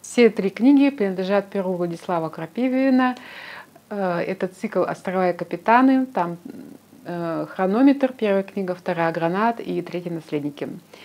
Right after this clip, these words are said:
Итак, мой топ трёх лучших книг осени из прочитанного. На третьем месте, э, "Вечная принцесса" Филиппа Грегори. На втором "Её же пера", "Три сестры", "Три королевы".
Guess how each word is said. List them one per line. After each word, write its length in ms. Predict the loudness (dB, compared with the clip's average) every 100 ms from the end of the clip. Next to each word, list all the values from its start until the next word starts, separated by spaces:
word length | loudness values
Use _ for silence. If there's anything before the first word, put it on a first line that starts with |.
| -20 -20 -20 -20 -20 -20 _ -4
Итак, 460 | 0 2 0 -6 -20 _ _
мой 360 | 0 2 2 0 _ 6
топ 340 | 6 6 -10 -20 -20 _ _ 0
трёх 320 | 2 2 0
лучших 380 | -4 -4 -8 -8
книг 280 | -6 -6 -6 -20 _ -12
осени 420 | -2 -2 0 -2 -2
из 180 | -4
прочитанного. 880 | -8 -10 -8 -8 -6 -6 -4 -4 -6 -14 _ -20 -20 -20 -18 -20 -20 -20 _
На 180 | -2 2
третьем 440 | 4 4 4 -2
месте, 460 | 0 -2 -4 -10 -10
э, 300 | -6 -2 -2
"Вечная 360 | 0 0 0 -4
принцесса" 520 | -4 -6 -2 -2 -4
Филиппа 340 | -8 -6 -6 -8
Грегори. 460 | -6 -4 -2 -2
На 300 | -4 -12 -2
втором 420 | 2 4 4 4
"Её 300 | 0 0 0
же 120 | 0 -2
пера", 300 | -2 0 -2
"Три 180 | -4
сестры", 320 | -8 -10 -6 -6
"Три 140 | -6
королевы". 680 | -4 0 0 0 -2 -2